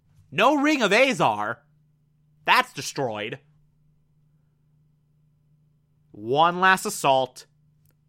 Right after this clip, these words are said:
Him or us. All or nothing. Robin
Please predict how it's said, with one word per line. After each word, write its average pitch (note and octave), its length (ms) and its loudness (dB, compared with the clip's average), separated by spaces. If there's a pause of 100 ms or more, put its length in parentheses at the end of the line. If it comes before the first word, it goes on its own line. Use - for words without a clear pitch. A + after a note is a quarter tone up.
(120)
Him D3+ 340 2
or D#3 160 4
us. - 500 -4 (640)
All B2+ 280 0
or B2 80 -2
nothing. B2+ 340 -2 (1900)
Robin C#3 720 2